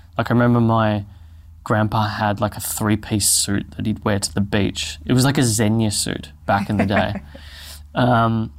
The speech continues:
Speaker 1: but yeah, tho-, those, like, little things which m-, sort of makes you,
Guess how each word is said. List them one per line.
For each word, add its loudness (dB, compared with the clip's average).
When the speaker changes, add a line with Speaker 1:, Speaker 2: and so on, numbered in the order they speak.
Speaker 1:
but 2
yeah, 4
tho-, 2
those, 2
like, 0
little 0
things -2
which -6
m-, -6
sort 0
of 4
makes 2
you, 4